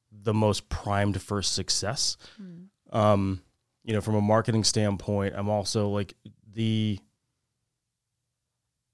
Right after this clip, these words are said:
Speaker 1: I can get in the weeds, but it's kind of a pro-, I get lost in the weeds, right? Like,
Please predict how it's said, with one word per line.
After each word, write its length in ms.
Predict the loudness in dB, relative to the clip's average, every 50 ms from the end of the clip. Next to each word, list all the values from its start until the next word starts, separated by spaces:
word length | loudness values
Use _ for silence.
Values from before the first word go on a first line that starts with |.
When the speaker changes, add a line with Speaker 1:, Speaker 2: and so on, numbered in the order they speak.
| _ _ _ _ _ -4
Speaker 1:
I 120 | 0 0
can 160 | 2 2 2 2
get 220 | 4 4 4 4
in 80 | 4 4
the 60 | 4
weeds, 380 | 4 2 2 0 -2 -4 -4
but 160 | -4 -2 -2 -2
it's 120 | -2 -4
kind 160 | -6 -4 -4 -4
of 60 | -4
a 40 | -4
pro-, 160 | -4 -4 -2
I 80 | -2
get 140 | 0 0 0
lost 320 | 0 0 0 0 0 -2 -6
in 80 | -8
the 60 | -8
weeds, 340 | -8 -8 -8 -10 -10 -12 -10
right? 180 | -10 -10 -8 -6
Like, 220 | -6 -6 -6 -8